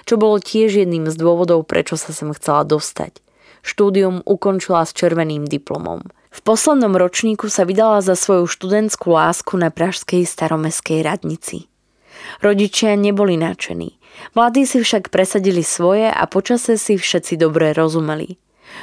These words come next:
V roku tisíc deväťsto šesťdesiat štyri sa im narodila dcéra.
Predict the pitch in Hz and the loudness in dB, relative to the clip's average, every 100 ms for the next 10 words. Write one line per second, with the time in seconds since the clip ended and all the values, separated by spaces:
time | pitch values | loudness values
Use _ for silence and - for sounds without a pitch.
0 | - 196 196 220 202 247 277 214 214 202 | -2 2 2 2 0 0 0 2 2 2
1 | 214 - 196 202 233 185 170 - 208 214 | 0 2 0 0 0 0 0 0 0 2
2 | 196 180 175 175 175 175 160 - 156 151 | 0 2 2 2 2 2 2 -2 -4 -4
3 | - | -6